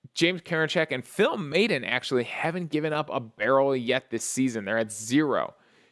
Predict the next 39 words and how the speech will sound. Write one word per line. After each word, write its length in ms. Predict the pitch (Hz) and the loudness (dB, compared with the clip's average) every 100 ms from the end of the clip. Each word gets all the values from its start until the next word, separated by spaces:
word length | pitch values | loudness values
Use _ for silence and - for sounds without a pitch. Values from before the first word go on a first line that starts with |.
| - | -8
Shane 440 | - 151 151 139 | -2 0 0 -2
Bieber, 500 | 151 170 180 196 214 - | 0 2 6 4 2 -4
if 160 | 139 | -2
we're 100 | 143 | 2
gonna 140 | 143 143 | 2 0
compare 340 | 139 139 139 | -2 2 2
him 80 | 135 | 2
to 60 | |
the 120 | 131 131 | 0 0
Indians 280 | 131 123 | 0 2
ace, 240 | 131 143 - | 4 2 0
is 200 | 131 120 | -6 -6
four 400 | - - 156 147 | -10 0 4 4
percent 520 | - 110 113 104 - | 2 -4 -2 -2 -2
barrels. 460 | 104 80 50 - - - _ _ | -2 -2 -4 -10 -16 -16 _ _
So, 560 | - 180 175 170 165 - _ _ _ _ _ | -2 2 4 4 2 -4 _ _ _ _ _
uh, 280 | 147 147 147 | 0 2 2
yeah, 160 | 180 - | 2 0
so 180 | - 143 | -2 2
that's 140 | 170 | 2
an 100 | 175 170 | 0 -4
interesting 440 | 170 160 - 147 | -6 -4 -4 -4
stat 400 | - 135 127 131 | -4 0 0 0
to 60 | 127 | -8
kind 500 | - 131 123 131 123 | -6 -2 -2 0 4
of 360 | 120 117 113 - 135 | 6 6 2 -4 -14
determine. 760 | 120 - - 117 113 110 113 110 - | -16 -12 -2 0 2 0 0 -8 -2
Uh, 420 | 110 110 107 104 - _ _ _ _ | 0 0 -2 -4 -10 _ _ _ _
they 120 | 135 | 2
have 120 | 175 | 2
his 120 | 170 - | 2 0
hard 300 | - 160 151 | 2 2 2
hit 240 | 151 - | -4 -4
percentage 460 | 143 - 135 139 123 | -4 0 0 2 0
at 100 | - | 0
thirty-four 640 | - 139 143 - 135 131 | 4 4 4 2 2 2
point 240 | 139 117 | 0 -6
seven 340 | - 120 120 117 | 2 2 2 -8
percent. 580 | 120 - 117 113 107 | -10 -2 2 2 -2